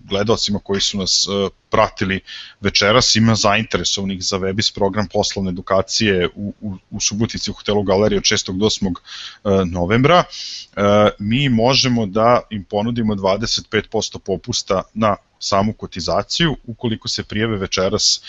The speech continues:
e, večeras do ponoći, e, ili pošalju mail na info at webis tačka r s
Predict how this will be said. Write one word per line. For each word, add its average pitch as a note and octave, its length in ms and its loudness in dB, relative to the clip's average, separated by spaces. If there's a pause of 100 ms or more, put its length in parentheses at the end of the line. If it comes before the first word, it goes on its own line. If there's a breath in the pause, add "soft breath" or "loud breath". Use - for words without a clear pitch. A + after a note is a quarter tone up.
(280 loud breath)
e, G2+ 60 -4
večeras F#2+ 560 0
do F#2+ 80 -6
ponoći, C#3+ 640 2
e, - 420 -4 (300)
ili A#2+ 280 4
pošalju G#2+ 500 2
mail G#2 300 4
na F#2+ 260 2
info G#2+ 340 -2
at - 300 -4
webis F#2+ 340 -4
tačka G2+ 340 0
r G2 160 2
s - 160 -2